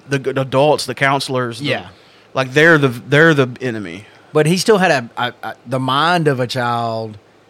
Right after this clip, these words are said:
Speaker 1: I think, yeah.
Speaker 2: Especially if you go on the premise that he didn't die and he just lived out in the woods,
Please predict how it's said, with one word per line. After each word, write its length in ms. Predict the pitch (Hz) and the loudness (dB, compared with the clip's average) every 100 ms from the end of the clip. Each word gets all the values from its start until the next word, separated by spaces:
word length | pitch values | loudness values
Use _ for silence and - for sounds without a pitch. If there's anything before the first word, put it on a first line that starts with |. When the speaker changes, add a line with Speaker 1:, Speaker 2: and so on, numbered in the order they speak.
| _ | _
Speaker 1:
I 40 | |
think, 200 | 131 190 | -12 -6
yeah. 260 | 180 165 117 120 | 0 2 0 -4
Speaker 2:
Especially 600 | 135 175 196 - 208 180 | -6 0 2 2 2 2
if 140 | - | 0
you 100 | 170 | 0
go 280 | 165 165 165 | 4 6 4
on 80 | 151 | 2
the 80 | |
premise 420 | 139 156 156 156 - | -2 0 0 0 0
that 140 | 131 | -2
he 100 | 131 | -2
didn't 560 | 117 110 165 196 151 139 | -6 -2 -2 -2 -4 -2
die 540 | 131 120 113 117 117 - _ _ _ _ | 0 0 -2 -6 -8 -12 _ _ _ _
and 220 | - 123 127 | -8 -6 -4
he 120 | 160 | -2
just 200 | 165 117 | -2 -2
lived 260 | 143 151 147 | -2 0 0
out 160 | 151 | -2
in 60 | 123 | -4
the 80 | 123 | -8
woods, 720 | 131 160 185 175 165 147 | -4 -2 -2 -6 -10 -16